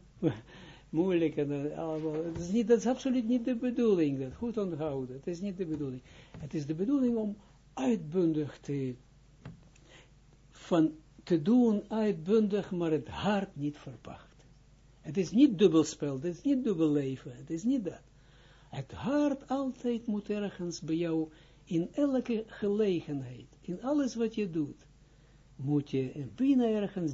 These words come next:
diep in je hart een plekje zijn dat niemand kan aanraken. Dat betekent, dat betekent dat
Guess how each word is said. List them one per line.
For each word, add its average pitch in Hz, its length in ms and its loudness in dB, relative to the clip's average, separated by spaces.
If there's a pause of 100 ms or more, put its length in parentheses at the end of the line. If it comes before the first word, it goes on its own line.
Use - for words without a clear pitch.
diep 262 340 2
in 202 140 0
je 185 100 -2
hart 180 400 -6
een 143 200 -4
plekje 220 560 -4
zijn 185 480 -4
dat 143 260 -6 (1700)
niemand 220 540 0
kan 160 320 -6
aanraken. 131 680 -12 (1800)
Dat 233 240 -2
betekent, 156 640 -6 (960)
dat 190 220 -2
betekent 139 560 -8
dat 135 220 -12